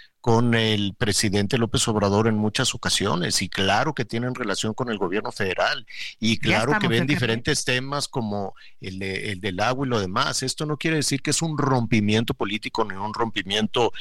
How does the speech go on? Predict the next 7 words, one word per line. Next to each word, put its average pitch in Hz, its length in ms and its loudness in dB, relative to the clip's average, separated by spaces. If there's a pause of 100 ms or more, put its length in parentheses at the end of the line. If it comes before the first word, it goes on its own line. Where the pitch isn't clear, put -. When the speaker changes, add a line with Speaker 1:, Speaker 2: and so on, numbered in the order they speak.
(240)
Speaker 1:
el, 104 440 2 (120)
este, 104 800 0
en, 95 340 -2
en 104 480 0
la 98 220 2
relación, 139 840 0
¿no? 202 240 -4